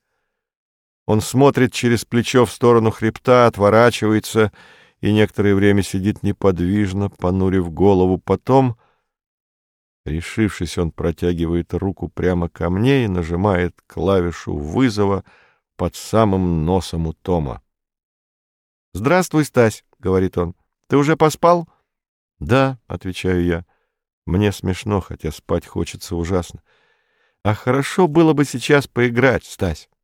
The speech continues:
верно?» «Да», — говорю я, —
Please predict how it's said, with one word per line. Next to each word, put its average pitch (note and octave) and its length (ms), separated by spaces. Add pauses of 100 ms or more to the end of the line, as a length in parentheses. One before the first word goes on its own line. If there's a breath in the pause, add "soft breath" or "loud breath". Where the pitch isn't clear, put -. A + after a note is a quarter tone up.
(200)
верно?» C#3+ 460 (840)
«Да», — C#3 280
говорю D#2+ 360
я, — - 200